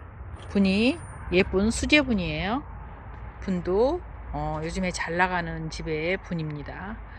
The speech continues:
꽃단분이라고요. 사이즈가 지금, 음, 삼십 센치 더 나오는, 어, 대품입니다. 분 포함 팔만 원 갈게요.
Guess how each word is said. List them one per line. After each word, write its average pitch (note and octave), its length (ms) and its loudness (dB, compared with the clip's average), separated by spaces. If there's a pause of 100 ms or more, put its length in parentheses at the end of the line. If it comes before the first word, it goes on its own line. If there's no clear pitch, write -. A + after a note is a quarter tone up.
(420)
꽃단분이라고요. F#3+ 1080 0 (880)
사이즈가 F#3+ 760 2
지금, F3+ 520 2 (380)
음, - 340 -4
삼십 B3+ 400 2
센치 A3 680 4
더 G3 420 2
나오는, F3+ 720 0 (840)
어, D#3 440 -6 (1500)
대품입니다. F3+ 960 2 (2250)
분 F3+ 200 -2
포함 A3 580 2
팔만 B3+ 380 4
원 C4 400 0
갈게요. F3+ 840 0